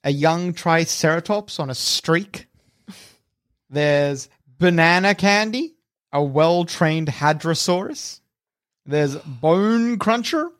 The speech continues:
a young ill-tempered Allosaurus. There's Grung Stomper,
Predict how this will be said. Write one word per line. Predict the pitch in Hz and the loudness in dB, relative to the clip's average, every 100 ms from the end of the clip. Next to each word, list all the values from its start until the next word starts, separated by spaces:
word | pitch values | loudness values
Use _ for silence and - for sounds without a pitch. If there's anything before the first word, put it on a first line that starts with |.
| - | -6
a | 147 | -2
young | 147 170 175 170 170 | 2 2 2 -2 0
ill-tempered | 170 175 - - 180 175 - 139 127 | 0 0 -4 -8 -8 -8 -8 -6 -6
Allosaurus. | - 147 160 147 139 143 196 - - _ _ _ _ _ _ _ | -2 0 0 -2 -4 -4 -6 -10 -18 _ _ _ _ _ _ _
There's | 143 143 131 | -4 -2 -4
Grung | 135 131 151 170 190 208 | -8 -2 2 4 2 -2
Stomper, | 202 - - 220 220 220 277 | -2 -2 0 2 2 0 -2